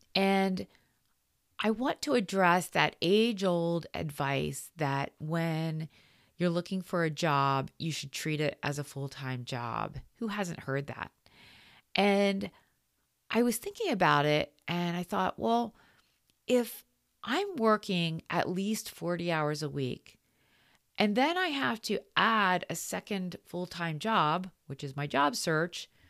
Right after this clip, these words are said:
that means I'm gonna be working an additional forty plus hours. And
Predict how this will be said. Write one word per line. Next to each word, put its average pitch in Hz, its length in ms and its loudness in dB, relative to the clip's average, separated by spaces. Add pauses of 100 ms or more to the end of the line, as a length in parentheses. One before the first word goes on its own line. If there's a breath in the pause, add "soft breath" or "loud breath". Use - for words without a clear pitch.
(2000 soft breath)
that 233 260 4
means 240 380 -2 (200)
I'm 180 200 2
gonna 196 180 0
be 185 140 -2
working 160 360 -4
an 151 120 -4
additional 160 680 0 (140)
forty 165 420 0
plus 139 420 -2 (200)
hours. 196 640 2 (720 soft breath)
And 180 540 6